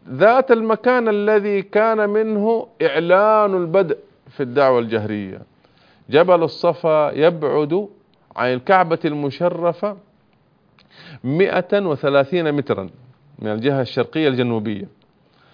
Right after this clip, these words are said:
جبل الصفا له تاريخ طويل، تاريخ طويل سبحان الله،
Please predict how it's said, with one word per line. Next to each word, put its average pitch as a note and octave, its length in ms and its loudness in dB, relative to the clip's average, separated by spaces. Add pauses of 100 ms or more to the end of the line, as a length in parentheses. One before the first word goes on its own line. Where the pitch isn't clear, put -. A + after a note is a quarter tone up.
(260)
جبل A#3 440 6
الصفا G3+ 500 0
له G3 220 2
تاريخ G3 360 0
طويل، E3 400 0 (960)
تاريخ D3+ 320 2
طويل D3+ 460 -2
سبحان A2+ 380 -8
الله، G#2+ 220 -10